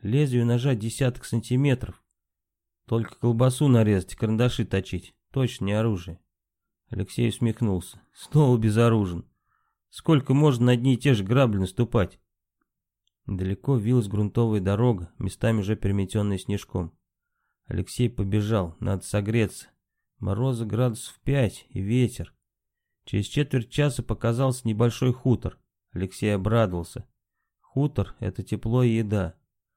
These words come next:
А поскольку на Руси было принято привечать путников в непогоду, он постучал в низкую калитку. Ее можно было запросто перешагнуть, только тогда гостеприимства не жди, непрошенным гостем будешь.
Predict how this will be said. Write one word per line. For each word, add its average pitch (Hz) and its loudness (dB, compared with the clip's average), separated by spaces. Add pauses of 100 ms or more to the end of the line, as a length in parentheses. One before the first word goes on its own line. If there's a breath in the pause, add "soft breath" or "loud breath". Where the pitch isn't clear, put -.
(260)
А 151 0
поскольку 156 0
на 143 4
Руси 143 0
было 135 4
принято 131 0
привечать 127 0
путников 123 -2
в 123 -4
непогоду, 123 0
он 127 0
постучал 127 0 (220 soft breath)
в 110 -2
низкую 123 2
калитку. 120 0 (600)
Ее 101 0
можно 104 0
было 104 0
запросто 101 -2
перешагнуть, 113 0 (320)
только 107 -2
тогда 120 2
гостеприимства 117 0
не 117 2
жди, 117 2 (140)
непрошенным 123 0
гостем 123 2
будешь. 95 -2